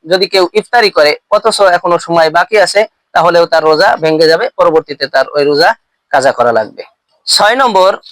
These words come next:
কুলি করা অথবা গোসল করার সময় যদি কারো ইচ্ছাকৃতভাবে কিংবা অ-, অনিচ্ছাকৃতভাবে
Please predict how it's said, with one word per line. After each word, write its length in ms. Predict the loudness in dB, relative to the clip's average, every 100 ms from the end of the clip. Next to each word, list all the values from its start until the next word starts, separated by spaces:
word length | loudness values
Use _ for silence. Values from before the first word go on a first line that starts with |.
| _ _
কুলি 240 | 0 0
করা 260 | 2 2 2
অথবা 400 | 2 0 0 0
গোসল 320 | 0 -2 -2 0
করার 220 | 0 0
সময় 380 | -2 0 0 0 -2 _ _ _
যদি 260 | -2 -2 0
কারো 380 | 0 2 2 -2 _ _ _
ইচ্ছাকৃতভাবে 840 | -6 -2 -2 -2 -4 -2 0 0 -2 -4 _ _ _ _ -8
কিংবা 200 | -2 0
অ-, 280 | 0 -4 0
অনিচ্ছাকৃতভাবে 920 | -2 0 -2 -2 -2 -2 -2 0